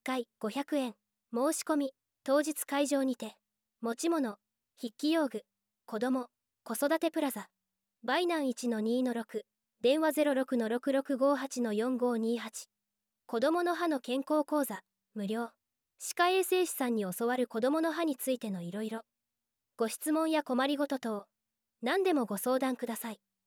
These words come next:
講師、高橋美恵子さん。歯科衛生士。日時、六月十八日水曜日十時から十一時三十分。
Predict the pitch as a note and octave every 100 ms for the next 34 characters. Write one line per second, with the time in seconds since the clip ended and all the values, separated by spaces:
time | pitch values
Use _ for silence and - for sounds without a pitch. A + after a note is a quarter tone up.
0 | _ _ - D#4 D#4+ - A3 - _ -
1 | B3+ D4+ D4+ - A3+ - - C4+ D#4 C4+
2 | A3+ G3+ - _ _ _ _ - - D#4
3 | E4 F4 E4 D#4+ - - _ _ _ _
4 | _ - C4 D4+ A#3+ G#3+ - _ _ _
5 | A#3 A#3 D4+ D#4+ C#4+ A3+ C#4 D4+ D#4+ D4+
6 | D#4 - - C#4+ C#4+ C4+ B3 A#3 C#4+ D#4
7 | B3 A#3+ G#3 F3+ A3 C4 D#4+ D#4+ B3+ -
8 | A#3+ C4+ D4+ - A3+